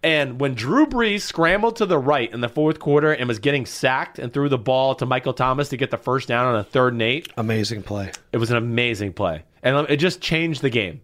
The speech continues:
Speaker 2: Yes.
Speaker 1: It changed from that point on.
Speaker 2: Because it was a th-, it was like the first third down that was, like, a little bit longer,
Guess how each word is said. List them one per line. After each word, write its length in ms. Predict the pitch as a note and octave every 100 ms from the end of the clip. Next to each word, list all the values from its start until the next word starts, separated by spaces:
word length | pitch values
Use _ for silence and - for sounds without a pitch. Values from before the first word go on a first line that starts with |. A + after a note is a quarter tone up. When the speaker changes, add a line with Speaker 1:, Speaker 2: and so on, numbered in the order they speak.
| _
Speaker 2:
Yes. 300 | A#2+ A#2 -
Speaker 1:
It 20 |
changed 260 | - G3+ F#3+
from 220 | D#3 C#3+
that 320 | C#3 D#3+ A3+ -
point 300 | B3 A#3+ A#3
on. 300 | G#3 C#3 A#2+
Speaker 2:
Because 160 | D3+
it 20 |
was 140 | E3+ C#3+
a 80 | C#3+
th-, 160 | -
it 80 | E3
was 120 | E3
like 140 | D#3 D3+
the 80 |
first 440 | D3 - G3+ A#3 -
third 260 | G3 F#3
down 320 | E3 D#3+ D#3+ D3
that 120 | C3+
was, 120 | B2+
like, 80 | B2
a 60 |
little 200 | B2 D3+
bit 160 | E3 D3
longer, 680 | B2+ C3 C3 C3 A2+ A2+ G#2+